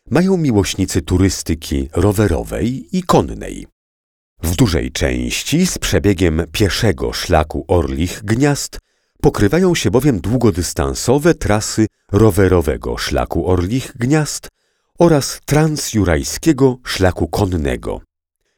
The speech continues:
Wielbiciele turystyki na grzbiecie końskim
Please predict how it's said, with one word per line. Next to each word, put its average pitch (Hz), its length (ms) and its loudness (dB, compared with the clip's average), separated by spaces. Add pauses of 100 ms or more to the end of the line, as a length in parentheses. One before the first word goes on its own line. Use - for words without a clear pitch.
Wielbiciele 78 640 0
turystyki 76 640 -2
na 67 100 -2
grzbiecie - 460 -4
końskim 107 640 -2